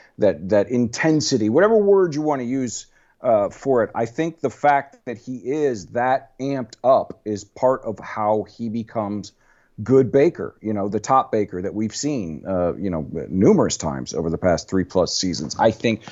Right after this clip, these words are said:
so it's a slippery slope. I'm not saying you're wrong. I'm just saying it's a delicate situation because you don't want to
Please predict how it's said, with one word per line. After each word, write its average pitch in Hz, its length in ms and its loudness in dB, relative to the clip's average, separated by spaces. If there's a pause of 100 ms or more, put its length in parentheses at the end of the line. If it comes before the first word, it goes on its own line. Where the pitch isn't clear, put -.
(140)
so 139 300 4
it's 143 160 2
a 139 100 6
slippery 151 500 -2
slope. 160 300 0
I'm 147 140 2
not 160 180 0
saying 196 280 -6
you're 147 140 -4
wrong. 165 460 -2
I'm 139 140 -6
just 139 220 -6
saying 147 320 -2
it's 127 180 -6
a 117 60 0
delicate 139 540 2
situation 120 760 -4
because 98 280 -6
you 117 120 -4
don't 123 320 2
want 110 320 -2
to 101 400 0